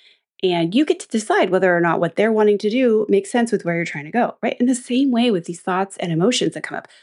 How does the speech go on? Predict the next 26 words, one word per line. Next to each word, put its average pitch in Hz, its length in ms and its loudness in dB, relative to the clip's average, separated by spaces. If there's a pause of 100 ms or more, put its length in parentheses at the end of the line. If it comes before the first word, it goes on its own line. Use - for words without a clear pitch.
(160)
now 214 240 2
that - 160 -2
you 247 60 2
know 240 220 4
they're 196 200 2
there 233 220 2
and 165 140 0
you 160 60 -4
can 156 160 -6
hear 277 280 0
them 220 140 2
going 170 220 0
around 214 200 -4
back 170 180 -2
there, 147 260 0 (340)
now 285 220 2
you 233 200 2
get 269 200 -2
to 247 100 -2
be 208 160 0
in 175 80 2
control. 170 400 -2
You 190 160 -2
get 285 180 -2
to 269 80 -2
decide, 208 760 0